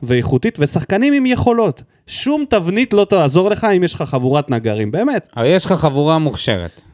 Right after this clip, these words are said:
Speaker 2: אוקיי?
Speaker 1: דבר ראשון. דבר שני, העניין הזה עם הכדורים הארוכים, זה לא תבנית, זה תבנית מצוינת, כי את האליפות השלישית לקחנו רק עם התבנית הזאת.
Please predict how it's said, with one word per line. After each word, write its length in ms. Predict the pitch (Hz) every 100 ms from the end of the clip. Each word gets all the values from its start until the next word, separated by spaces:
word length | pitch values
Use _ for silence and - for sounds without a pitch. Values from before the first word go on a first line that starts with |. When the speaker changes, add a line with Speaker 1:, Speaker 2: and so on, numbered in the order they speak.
| _ _
Speaker 2:
אוקיי? 380 | 113 110 147 165
Speaker 1:
דבר 240 | 151 175 160
ראשון. 240 | 131 110 - _ 123
דבר 280 | 139 233 294
שני, 460 | 294 226 220 220 202 _ _ _
העניין 320 | 131 139 220
הזה 160 | 269 208
עם 140 | 185
הכדורים 460 | 165 165 143 175 208
הארוכים, 420 | 180 147 143 214
זה 140 | 135 135
לא 100 | 165
תבנית, 340 | 175 202 214
זה 160 | 160 131
תבנית 360 | 131 127 208 196
מצוינת, 480 | 160 147 147 107
כי 160 | - 123
את 100 | -
האליפות 400 | 120 123 135 156
השלישית 480 | 240 196 170 233 202
לקחנו 360 | 185 - - 226 175 - 147
רק 280 | 170 254
עם 80 | 247
התבנית 360 | 233 214 208 208
הזאת. 300 | 160 127